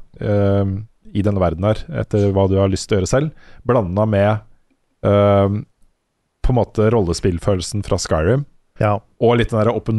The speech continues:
Speaker 1: world-greia fra liksom No Man's Sky og, og sånt, at du er ute i verdensrommet og utforsker et helt verdensrom, liksom masse planeter og location, location, location, ikke sant?
Speaker 2: Ja, det er jo mer enn nok av kaos i Skyrim også,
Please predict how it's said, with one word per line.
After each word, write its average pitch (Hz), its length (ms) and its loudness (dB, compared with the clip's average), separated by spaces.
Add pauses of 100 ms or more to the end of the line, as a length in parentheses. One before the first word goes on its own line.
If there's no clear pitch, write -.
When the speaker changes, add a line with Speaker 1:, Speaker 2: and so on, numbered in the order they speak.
Speaker 1:
world-greia 90 760 0
fra 95 520 0
liksom 95 260 -4
No 90 120 -2
Man's 82 280 -4
Sky 87 340 0
og, 90 480 2
og 95 180 0
sånt, 98 220 -2
at 92 100 -2
du 104 60 2
er 98 120 0
ute 92 260 -2
i - 20 0
verdensrommet 85 680 -4
og 87 200 2
utforsker - 360 -6
et 87 100 -4
helt 85 200 -2
verdensrom, 80 520 -4
liksom 82 220 -4
masse - 180 -4
planeter 82 580 -4
og 85 180 -2 (420)
location, 110 360 0
location, 120 320 0
location, 113 360 0
ikke 127 100 -2
sant? 131 300 -2
Speaker 2:
Ja, 117 160 0 (140)
det 110 80 0
er 110 40 4
jo 120 60 2
mer 117 140 0
enn 160 100 2
nok 131 120 -2
av 123 80 0
kaos 110 360 0
i 117 40 2
Skyrim 104 300 0
også, 127 180 2